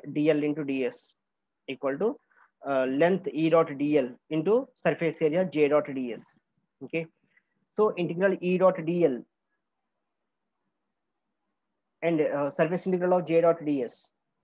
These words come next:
okay, is simply, this is the potential V and the J dot D S,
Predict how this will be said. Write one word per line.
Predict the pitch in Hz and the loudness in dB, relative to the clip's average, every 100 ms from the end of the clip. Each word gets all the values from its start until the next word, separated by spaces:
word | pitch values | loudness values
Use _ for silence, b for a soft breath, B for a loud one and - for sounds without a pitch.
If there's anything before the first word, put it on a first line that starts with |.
| _ _ _ _ _ _ _ | _ _ _ _ _ _ _
okay, | - 165 151 - _ _ - | -8 -6 -6 -10 _ _ -6
is | 165 - | -6 -2
simply, | 180 170 185 240 311 _ - | -2 -2 -2 -2 -4 _ -12
this | 147 160 | -8 -4
is | |
the | 165 | -2
potential | - 151 160 - 175 147 | 0 0 -2 0 0 0
V | 175 220 | -2 -4
and | 180 156 | -2 -2
the | 147 139 131 | -2 -2 -2
J | 147 156 | 0 2
dot | 170 170 | 0 0
D | 151 151 | -2 -2
S, | - | -4